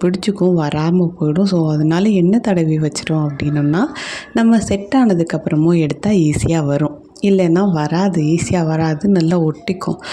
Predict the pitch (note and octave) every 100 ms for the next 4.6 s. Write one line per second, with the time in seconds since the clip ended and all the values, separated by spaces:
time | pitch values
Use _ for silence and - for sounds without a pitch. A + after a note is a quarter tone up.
0 | - - - F3+ F3 E3 E3+ G3+ F#3 F3
1 | E3 - - - E3 F#3 F#3 D#3+ F3+ A3
2 | F#3+ D#3+ D3+ D3 - - D3 D3 - -
3 | - - - F#3+ F#3+ - F#3 F#3 F3+ F3+
4 | G#3+ B3 G#3+ E3+ E3 G3